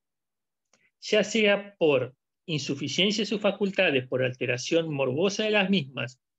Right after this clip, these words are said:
o por su estado de inconsciencia, comprender la criminalidad del acto o dirigir sus acciones". Es decir, el treinta y cuatro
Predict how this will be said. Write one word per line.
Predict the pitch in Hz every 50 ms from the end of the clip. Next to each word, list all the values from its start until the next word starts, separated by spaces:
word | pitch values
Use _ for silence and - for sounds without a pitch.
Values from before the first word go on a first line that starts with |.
| _ _ _ _ _ _ _ _ _ _ _ -
o | - 143 139
por | - 131 127
su | - -
estado | 127 123 - - 160 151 151 151 147
de | 143 147
inconsciencia, | 151 147 - 185 196 190 - - 262 254 233 202 170 - - 185 180 185 185 190 _ _ _ _ _ _ _ _ _ _ _ _ _ _ _ _ _ _ _ _ _ _ _ _ _ _ _ _ -
comprender | - 247 254 247 226 - 202 175 175 180 180 208 208
la | 202 196 180 175
criminalidad | 175 170 175 170 160 151 151 165 170 165
del | 165 151 143 135 147
acto | 151 156 - - _ - 160 156 170 - _ _ _ _ _ _ _ _ _ _ _ _ _ _ -
o | 170 170 170
dirigir | 151 147 135 135 127 - - 143 135 139 139 147 - - _ _ _
sus | _ - - 147 139 - -
acciones". | 131 135 - - - 123 113 127 - - - - - _ _ _ _ _ _ _ _ _ _ _ - - _ _ -
Es | 208
decir, | 226 202 - - 147 - - _ _ _ _ _ _ _ _ _ _ _ _ _ _ -
el | - 151 143 -
treinta | - 135 127 127 123 127 - 113
y | 120 - _
cuatro | - - 196 170 151 - - 139 120 110 -